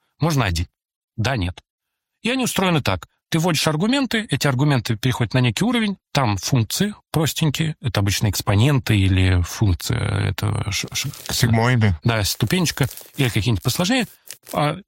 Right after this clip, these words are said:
Speaker 1: раз считается слой, два считается слой, три считается слой, четыре считается слой, и получается число. Не многочлен, а вот такая вот функция.
Speaker 2: Да.
Speaker 1: Дальше говорим:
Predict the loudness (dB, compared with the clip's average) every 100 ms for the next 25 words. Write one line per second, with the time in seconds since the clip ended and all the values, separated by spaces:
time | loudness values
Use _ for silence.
0 | -2 0 0 0 0 0 0 0 0 2
1 | 2 2 2 0 0 0 0 0 0 0
2 | 0 0 0 0 0 0 0 -2 0 0
3 | -2 -2 -2 0 -2 -2 -2 -2 -2 -2
4 | -4 -2 -2 -2 -4 -4 -6 -8 _ _
5 | _ 0 2 2 2 0 0 0 -2 _
6 | -2 0 0 -4 -2 0 0 0 -4 -4
7 | -4 -4 -10 -12 -16 -20 -12 -4 -2 -4
8 | _ _ -2 -2 0 0 0 -2